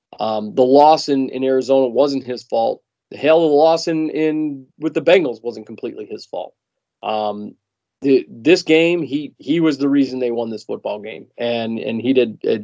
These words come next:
such a great job. One thing I do wanna mention about Kirk was not just his accuracy throwing the ball, not just the fact that, that he was, you know, making plays and, and like that play to Osborne and, and the play to Thielen and whatever the case. But I also wanna point out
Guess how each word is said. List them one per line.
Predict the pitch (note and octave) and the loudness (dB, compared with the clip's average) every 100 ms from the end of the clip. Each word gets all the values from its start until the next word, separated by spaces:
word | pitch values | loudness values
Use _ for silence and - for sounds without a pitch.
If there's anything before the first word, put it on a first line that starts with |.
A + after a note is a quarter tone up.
| - | -8
such | - - F3 | -2 2 2
a | D3 | 4
great | C3 C3 | 4 4
job. | A#2+ C3 B2 A2+ _ _ _ _ _ | 4 0 -2 -4 _ _ _ _ _
One | C#3+ D#3+ | 4 6
thing | E3+ D3+ | 4 4
I | C#3+ | 2
do | C#3 D3+ | 2 2
wanna | D3 C#3+ | 2 2
mention | C#3 C3+ C#3 | 0 -2 -4
about | C3+ C3+ C3 B2 _ | 0 2 2 0 _
Kirk | - C#3 C3 | -2 -2 0
was | C3 B2 | -4 0
not | D3 D#3+ | 2 0
just | D3 D#3 - | 0 -2 -2
his | C3+ - | -6 -2
accuracy | C#3 C#3 C#3+ C#3 C3+ | -2 -2 -4 -4 -4
throwing | C3 C#3 C#3 C#3 | -4 0 0 0
the | C3+ | 2
ball, | C#3 C3+ C3 - _ _ _ - | 4 4 2 -4 _ _ _ -8
not | A#2+ C#3+ C#3+ | -2 -2 -2
just | D3 C#3 | -6 -4
the | |
fact | C3 C#3+ C3+ | -2 -2 0
that, | C3+ C3 - | -4 -4 -6
that | C3 A#2+ | -8 -6
he | B2 | -2
was, | C3+ B2+ A#2 - _ - | 0 0 -4 -12 _ -14
you | B2+ | -8
know, | B2 A#2+ | -6 -2
making | B2 C#3+ C#3+ - | 0 0 0 -2
plays | C#3 C#3 C#3 C3 | 2 4 4 2
and, | B2+ B2 | -4 -8
and | - A#2+ A#2 G#2+ - | -10 -10 -10 -12 -4
like | B2 A#2 | -4 0
that | A#2+ - | -2 0
play | C#3+ C3+ | 2 4
to | |
Osborne | A#2+ C3+ C3 A#2+ C3 C3 B2+ | 4 2 2 2 2 2 0
and, | A#2 A2+ | -6 -8
and | A#2 A#2 A2+ A2 | -8 -8 -8 -10
the | |
play | - C#3 | 0 2
to | C3 | 2
Thielen | B2 C#3 C3 C3 C3 A#2 | 2 2 4 4 2 -2
and | G#2+ G#2 _ _ _ _ - | -12 -16 _ _ _ _ 0
whatever | B2 C#3+ C#3 | 4 6 4
the | B2+ | 2
case. | C3+ B2+ B2 | 0 -2 0
But | D3 | 2
I | D#3+ | 4
also | F3+ F#3 | 4 2
wanna | E3+ D3+ | -2 -2
point | - D3+ C#3 | -2 -2 0
out | C3+ B2+ | 0 -2